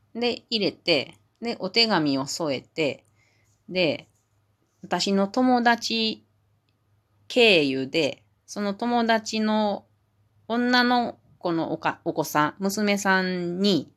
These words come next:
渡してもらったんですよ。変な話やな。<laughs> っていうのは、その娘さんがね、あの、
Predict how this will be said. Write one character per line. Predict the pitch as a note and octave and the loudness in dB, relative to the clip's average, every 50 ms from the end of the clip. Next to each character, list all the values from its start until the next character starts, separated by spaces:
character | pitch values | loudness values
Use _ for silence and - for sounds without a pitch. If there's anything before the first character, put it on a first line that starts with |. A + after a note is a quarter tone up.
| _ _ | _ _
渡 | - F3 F#3 - - F3 | -12 -12 -8 -4 -2 -2
し | - - | -2 -2
て | - - E3+ | -2 -4 -2
も | E3+ F3 F3+ | 0 2 4
ら | E3+ D3 | 4 2
っ | C#3 - _ | 2 0 _
た | - C3 | -6 -4
ん | C3 C3 | -4 -4
で | B2+ B2+ | -4 -4
す | B2+ - B2+ | -4 -4 -4
よ。 | A#2 A2+ A2 - _ _ _ _ _ _ _ _ _ _ | -4 -4 -6 -8 _ _ _ _ _ _ _ _ _ _
変 | - - F#3 F3+ E3+ D3 | -6 -4 -2 0 2 2
な | C3+ | 2
話 | C3 - D3+ D#3 D3+ D#3 - - - | 2 2 2 2 2 0 0 -2 -2
や | A#2+ B2 | -4 0
な。 | C#3 D3+ C#3 - - _ _ _ _ _ | 0 2 0 0 -2 _ _ _ _ _
<laughs> | - - - - - C#4+ | -14 -12 -12 0 2 4
っ | A#3+ G3 - B3+ A3+ G3+ - _ _ - - - - - _ | 4 4 2 -2 -2 -4 -6 _ _ -20 -20 -20 -20 -10 _
て | - A#3 | -2 0
い | D4 F4 | 0 2
う | G4+ F4 | 2 2
の | G#3+ D3+ C#3+ | 2 4 4
は、 | D3+ D3+ C#3+ C3+ - - - - - - - - - - _ | 4 4 4 2 -2 -8 -16 -20 -20 -20 -20 -20 -20 -20 _
そ | - - A3 | -10 -8 -4
の | A3 A3+ A3 A3 | -2 0 0 0
娘 | A#3+ C4+ C4+ D4 C#4+ D4 D4 | 0 0 0 2 2 4 2
さ | C#4+ D4 C4+ C4 C4+ | 2 2 0 0 0
ん | C4 B3+ | 2 2
が | B3+ B3+ | 2 2
ね、 | B3 B3 B3 B3+ C4 C4+ - _ _ _ | 2 4 2 2 2 0 -6 _ _ _
あ | _ - E3 E3+ | _ -6 -4 -2
の、 | E3+ D#3 D3+ D3+ D3+ D3 D3 D3 D3 C#3+ C#3 - - | -2 0 0 0 0 0 0 0 -2 -4 -6 -8 -12